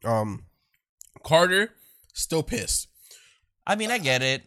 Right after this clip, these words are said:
Speaker 1: I,
Speaker 2: His
Speaker 1: I,
Speaker 2: friends
Speaker 1: I,
Speaker 2: died.
Speaker 1: I get that, but I'm like, "Dude, like,"
Speaker 2: It, he's like, wait, he's like, starts fighting at the
Speaker 1: Yeah.
Speaker 2: fucking funeral.
Speaker 1: But he tells, he pretty much tells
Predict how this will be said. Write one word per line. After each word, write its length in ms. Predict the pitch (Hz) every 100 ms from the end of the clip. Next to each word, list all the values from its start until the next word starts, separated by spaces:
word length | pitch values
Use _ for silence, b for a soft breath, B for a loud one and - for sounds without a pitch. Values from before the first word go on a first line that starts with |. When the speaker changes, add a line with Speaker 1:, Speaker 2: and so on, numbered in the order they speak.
| -
Speaker 1:
I, 100 | 196
Speaker 2:
His 140 | 151
Speaker 1:
I, 100 | 170
Speaker 2:
friends 340 | 190 113 120 -
Speaker 1:
I, 80 | -
Speaker 2:
died. 280 | 113 90 92
Speaker 1:
I 120 | 175 196
get 500 | 143 165 185 - -
that, 240 | 123 127
but 100 | 170
I'm 140 | 202
like, 260 | 226 180 131
"Dude, 320 | 185 311 220
like," 360 | 160 175 170 110 -
Speaker 2:
It, 160 | 175
he's 400 | 139 165 185 196
like, 140 | 214 147
wait, 280 | 113 117 -
he's 280 | 160 170 220
like, 160 | 175
starts 280 | - 143 135
fighting 480 | - 107 101 90 90
at 100 | 107
the 60 | 101
Speaker 1:
Yeah. 100 | -
Speaker 2:
fucking 300 | 127 117 113
funeral. 500 | 107 113 107 92 90
Speaker 1:
But 140 | 175
he 220 | 175 190 202
tells, 360 | - 220 190
he 120 | 185
pretty 260 | 175 185 202
much 220 | 202 175
tells 180 | 175 151